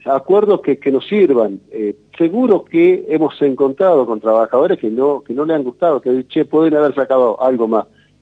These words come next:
Y sí, nosotros quisiéramos algo más. Partimos de la base de que necesitamos ciento sesenta y cinco mil pesos para no ser pobre, pero nos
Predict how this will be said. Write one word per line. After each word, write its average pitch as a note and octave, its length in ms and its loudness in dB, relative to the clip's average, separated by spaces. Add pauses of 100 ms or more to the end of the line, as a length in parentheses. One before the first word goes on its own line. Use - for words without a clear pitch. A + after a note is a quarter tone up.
Y G#2+ 60 -12 (140)
sí, F#3+ 240 -4 (100)
nosotros - 440 -8
quisiéramos A#2+ 720 -4
algo G#2+ 240 -2
más. A#2+ 220 -2 (600)
Partimos D3 540 0
de B2+ 60 4
la A#2 100 4
base C3 280 0
de A#2+ 100 2
que A#2+ 100 -2
necesitamos A#2 520 -2
ciento A#2+ 240 -4
sesenta A2 220 -12
y G#2+ 200 -10
cinco A#2 200 -6
mil C3 180 -2
pesos C3+ 360 -4
para A#2+ 140 0
no B2+ 100 0
ser B2+ 200 -4
pobre, C#3 480 0 (500)
pero G#2+ 220 0
nos A2 200 -2